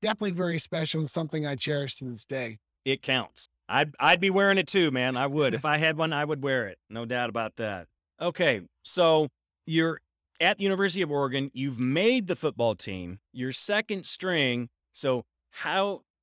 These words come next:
Speaker 2: what was the process like working up to becoming a starter just prior to the N F L draft from nineteen eighty-eight?
Speaker 1: Yeah, the first two years I was second string, was backing up some juniors and they were seniors. And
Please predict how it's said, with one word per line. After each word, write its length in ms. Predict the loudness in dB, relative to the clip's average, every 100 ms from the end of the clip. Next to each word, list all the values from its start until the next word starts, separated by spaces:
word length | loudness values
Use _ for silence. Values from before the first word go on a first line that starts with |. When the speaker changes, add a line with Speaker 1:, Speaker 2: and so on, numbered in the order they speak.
| _
Speaker 2:
what 160 | -2
was 100 | 0
the 80 | 0
process 520 | 0 2 2 0 0
like 240 | 2 2 0
working 320 | -2 -2 -2
up 140 | -4 -4
to 80 | -4
becoming 720 | -4 0 0 2 0 -2 -6 -10
a 80 |
starter 720 | -8 -4 2 2 4 0 -2 -6 _ _ -6
just 320 | 0 2 0 -8 _
prior 360 | 2 2 2
to 420 | -2 -4 -2 -2 -6 _ _ -8
the 120 | -4
N 120 | -4
F 120 | -2
L 120 | -2
draft 320 | 0 2 0 -2
from 240 | -8 -8 -6
nineteen 300 | -6 -4 -4
eighty-eight? 360 | -4 -6 -10 -14 _ 0
Speaker 1:
Yeah, 120 | 2
the 120 | 2
first 500 | 0 -2 -2 -6 -6
two 160 | 0 2
years 640 | 4 2 2 0 -4 -6 -4
I 120 | -2
was 160 | -2 -4
second 380 | -4 -4 -4 -6
string, 200 | -8 -10
was 100 | -4
backing 380 | -2 -2 -2
up 140 | -4 -8 -12
some 200 | -6 -2
juniors 580 | 2 2 2 0 -4 -4
and 180 | -4
they 80 | -4
were 120 | -6
seniors. 560 | -6 0 0 2 -2 -4
And 180 | -6